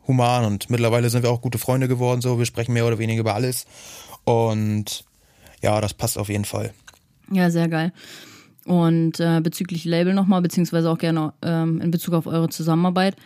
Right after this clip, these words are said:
Speaker 2: Reicht es in dem Sinne, wenn quasi so das Label die Arbeit der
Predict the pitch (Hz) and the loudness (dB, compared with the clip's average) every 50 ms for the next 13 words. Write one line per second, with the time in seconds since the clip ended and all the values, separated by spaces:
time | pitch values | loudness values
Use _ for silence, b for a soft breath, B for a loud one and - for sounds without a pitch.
0 | B B B B B B B 165 180 170 170 175 180 226 226 - - 233 - 214 | B B B B B B B -2 0 2 4 4 4 4 4 2 0 0 2 4
1 | 202 185 185 190 196 185 185 190 185 185 180 170 170 165 170 165 170 170 170 - | 4 4 6 4 4 4 4 4 4 4 4 2 2 2 2 2 0 0 -2 -2
2 | - 160 165 165 165 165 165 170 165 165 160 - 165 160 160 165 175 185 190 185 | 0 0 2 2 2 0 0 0 0 0 -2 -2 0 0 2 2 2 4 2 2
3 | 170 - - - 151 170 175 175 175 175 180 170 - - - - 175 170 165 160 | 0 -2 -2 0 0 2 2 2 2 2 0 -2 -6 -10 -2 0 0 2 2 2
4 | 160 160 - | 2 0 0